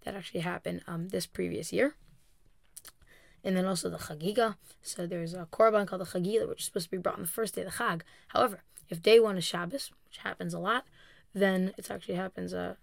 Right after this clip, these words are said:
it's a one se-, one in seven chance, actually. But if day one is Shabbos, then we push it off to, to one of the later days of the Chag, whi-, which is gonna be on a Sunday.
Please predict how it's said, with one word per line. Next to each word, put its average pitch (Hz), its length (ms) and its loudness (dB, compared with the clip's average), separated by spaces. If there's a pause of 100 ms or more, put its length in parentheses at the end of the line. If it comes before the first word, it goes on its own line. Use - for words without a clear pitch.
(100)
it's - 120 -10
a 185 60 -4
one 202 260 0
se-, - 180 0
one 220 200 2
in 214 100 2
seven 208 320 2
chance, 185 280 -6
actually. 175 380 -10 (420)
But - 200 -4
if 185 240 0
day 220 180 10
one 226 240 4
is 185 100 0
Shabbos, 214 560 2 (320)
then 196 380 4
we 190 220 0
push - 320 0
it 262 60 -2
off 226 260 0
to, 196 340 4
to - 80 -8
one 202 140 2
of 190 80 0
the 196 80 4
later 208 320 4
days 180 320 -2 (260)
of 180 220 -2
the - 80 -8
Chag, - 440 0
whi-, 196 300 2
which 190 220 -2
is 185 100 -2
gonna 185 220 0
be 180 180 2
on 175 160 -4
a 160 40 -4
Sunday. 185 440 -4